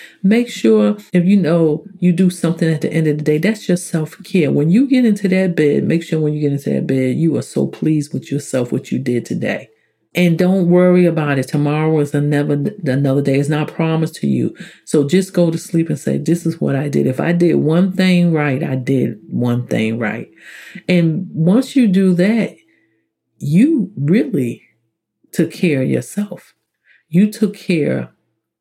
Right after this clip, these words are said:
of your creator, creation, and you are setting an example for your kids and even those who come into your home.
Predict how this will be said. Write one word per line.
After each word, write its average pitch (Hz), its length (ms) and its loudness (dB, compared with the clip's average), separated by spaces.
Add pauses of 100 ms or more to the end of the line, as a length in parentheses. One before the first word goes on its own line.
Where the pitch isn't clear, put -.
(560)
of 139 300 -2
your 147 140 0
creator, 143 760 -4
creation, 131 800 -4 (120)
and 151 220 0
you 165 140 4
are - 20 4
setting - 380 -4
an 143 80 0
example 135 680 -4 (460)
for - 140 -2
your 123 180 0
kids - 600 -4 (600)
and 151 160 2
even 151 260 0
those 143 240 0
who 165 100 0
come 147 240 -2
into 139 200 -4
your 135 180 -2
home. - 380 -6